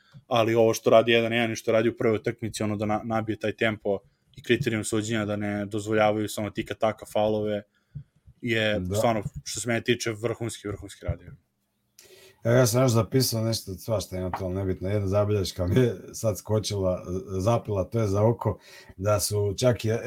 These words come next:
Speaker 2: LeBron je probao u drugoj četvrtini Mareja braniti, imao je par
Speaker 1: E, da,
Speaker 2: posjeda,
Speaker 1: da, da.
Speaker 2: kao, „Ne ga meni.”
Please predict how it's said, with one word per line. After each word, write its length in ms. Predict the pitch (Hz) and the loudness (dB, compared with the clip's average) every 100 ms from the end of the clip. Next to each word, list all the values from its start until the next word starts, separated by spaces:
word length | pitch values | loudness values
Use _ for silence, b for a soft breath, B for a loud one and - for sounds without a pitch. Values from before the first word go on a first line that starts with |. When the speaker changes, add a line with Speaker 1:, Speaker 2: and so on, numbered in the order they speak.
| 110 104 | 0 2
Speaker 2:
LeBron 480 | 113 110 127 135 117 - - | 2 6 6 6 4 -4 -4
je 200 | 110 101 | 0 0
probao 380 | 117 117 110 104 | 4 4 6 2
u 140 | 113 | 0
drugoj 260 | 98 110 110 | -2 0 0
četvrtini 540 | 92 92 104 117 117 | -2 -6 -6 -2 -2
Mareja 500 | 107 110 113 98 90 | -2 2 2 2 -2
braniti, 540 | 85 90 95 95 78 82 85 69 | -2 -2 0 0 -4 -8 -10 -8
imao 180 | 95 90 | -4 -4
je 120 | 85 | -2
par 140 | 127 131 | 4 4
Speaker 1:
E, 100 | 120 | 4
da, 60 | |
Speaker 2:
posjeda, 340 | 113 113 123 110 | 4 4 6 4
Speaker 1:
da, 60 | 104 107 92 | 2 -4 -8
da. 80 | 107 | 6
Speaker 2:
kao, 160 | 123 117 - _ _ | 8 8 4 _ _
„Ne 80 | 147 | 10
ga 120 | 147 | 12
meni.” 320 | 143 139 120 | 12 10 8